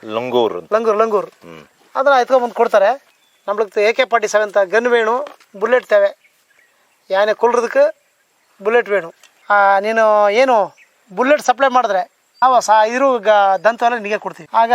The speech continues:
Speaker 2: ಒಂದು ರಿವಾಲ್ವರು ಇಲ್ಲಿ ಇಟ್ಕೊಂಡಿರ್ತಾರೆ, ನಿನಗೆ ಜೀನ್ಸ್ ಪ್ಯಾಂಟು, ಶಕೀಲ್ ಅಹಮದ್. ಮನೇಲಿ ಒಂದು ಸ್ವಲ್ಪ ಡಿಕಾಷನ್ ಮಾಡಿಸ್ಕೊಡ್ತೀನಿ, ಟೀ, ಕಾ-, ಟೀ.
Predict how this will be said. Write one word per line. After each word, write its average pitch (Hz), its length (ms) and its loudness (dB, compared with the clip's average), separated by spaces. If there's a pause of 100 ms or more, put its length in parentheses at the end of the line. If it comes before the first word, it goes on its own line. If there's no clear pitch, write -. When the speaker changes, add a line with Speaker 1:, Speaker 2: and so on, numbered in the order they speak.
(100)
Speaker 2:
ಒಂದು 202 140 -2
ರಿವಾಲ್ವರು 208 720 0 (180)
ಇಲ್ಲಿ 202 120 -10
ಇಟ್ಕೊಂಡಿರ್ತಾರೆ, 185 400 -4
ನಿನಗೆ 185 220 -4
ಜೀನ್ಸ್ 190 240 -8
ಪ್ಯಾಂಟು, 180 380 -4 (640)
ಶಕೀಲ್ 202 240 -6
ಅಹಮದ್. 170 340 -10 (640)
ಮನೇಲಿ 247 260 2
ಒಂದು 247 240 0
ಸ್ವಲ್ಪ 196 220 -4
ಡಿಕಾಷನ್ 214 420 -2
ಮಾಡಿಸ್ಕೊಡ್ತೀನಿ, 180 480 -12
ಟೀ, 196 100 -12
ಕಾ-, 170 340 -8
ಟೀ. 190 120 -8